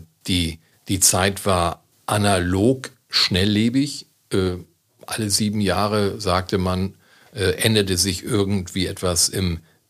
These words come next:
äh, im Stil und im Design, in der Verpackung. Also man,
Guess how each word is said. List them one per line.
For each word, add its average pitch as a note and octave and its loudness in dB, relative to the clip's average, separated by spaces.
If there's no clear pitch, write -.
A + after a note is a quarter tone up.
äh, F#2 -2
im F2+ -4
Stil A2 2
und F2 -4
im E2+ -6
Design, F#2+ 2
in E2+ -6
der F2+ -6
Verpackung. G2+ -8
Also - -6
man, F2+ -4